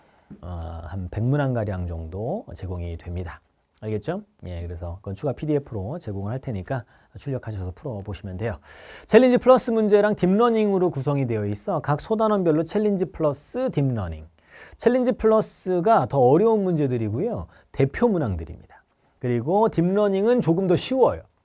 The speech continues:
책이 좀 특이하게 구성되어 있어. 앞부분에 어려운 게 있고 과제로 나가는 게 딥러닝이거든요. 딥러닝은 이제 과제라고 생각하시면 돼요. 만약 수업을, 현장에서 수업을 한다라 치면 너희들이 상상을 한번 해봐. 내가 뭐 기출문제, 물투,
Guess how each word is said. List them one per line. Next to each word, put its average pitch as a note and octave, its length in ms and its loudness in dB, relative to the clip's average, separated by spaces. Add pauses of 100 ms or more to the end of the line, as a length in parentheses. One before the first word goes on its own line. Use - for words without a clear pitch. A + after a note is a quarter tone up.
(140)
책이 - 640 -2
좀 F#3+ 160 0
특이하게 C4+ 400 6
구성되어 C3 380 0
있어. - 360 -4 (440)
앞부분에 G3 480 6
어려운 D3 320 6
게 B2+ 120 2
있고 G#2+ 380 -2 (460)
과제로 B3+ 420 8
나가는 G#3 320 6
게 F3 80 2
딥러닝이거든요. C3+ 1120 -2
딥러닝은 D3+ 760 0
이제 A2 380 -4 (380)
과제라고 D#3 440 2
생각하시면 A2 520 -6
돼요. E2+ 100 -10
만약 F#2+ 160 -4
수업을, D3+ 560 0 (280)
현장에서 G#3 540 0
수업을 D3 340 -2
한다라 D3 440 0
치면 A#2 540 -4
너희들이 G2+ 280 -2
상상을 C3+ 420 -4
한번 F#2+ 260 -6
해봐. G2 200 -10
내가 F2 220 -10
뭐 F2+ 120 -12
기출문제, C3 520 -2
물투, C3 420 -2